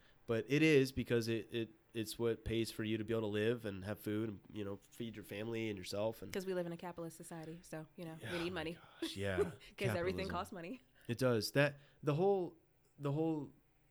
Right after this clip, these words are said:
Speaker 1: I've been seeing a lot of articles lately about how, um, we, you, you, your hobby has to not just be a hobby. It has to be a side hustle. It has to be,
Speaker 2: But that's
Speaker 1: um,
Speaker 2: so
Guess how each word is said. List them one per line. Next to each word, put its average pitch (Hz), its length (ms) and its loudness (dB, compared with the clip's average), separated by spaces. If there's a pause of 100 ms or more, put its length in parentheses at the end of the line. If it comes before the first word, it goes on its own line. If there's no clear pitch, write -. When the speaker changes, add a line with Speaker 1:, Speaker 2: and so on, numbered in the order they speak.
Speaker 1:
I've 143 140 0
been 165 120 4
seeing 160 200 4
a - 20 4
lot 143 140 6
of 123 80 2
articles 113 500 2
lately 104 240 0
about 101 420 0
how, 101 460 -2 (100)
um, 92 280 -6 (1500)
we, 113 480 -2 (140)
you, 123 180 -4 (140)
you, 120 200 -10
your 131 160 4
hobby 131 360 6
has 120 300 0
to 110 140 -2
not 104 320 0
just 113 200 -4
be 107 80 -2
a 98 60 0
hobby. 98 240 0
It 98 40 -2
has 104 100 -2
to - 60 -8
be 110 60 -2
a 98 40 0
side 107 280 0
hustle. 95 260 -4
It 98 40 -4
has 107 140 -2
to 110 80 -8
be, 107 240 -4 (160)
Speaker 2:
But 262 140 4
that's 277 200 2
Speaker 1:
um, 95 40 -4
Speaker 2:
so 311 360 -8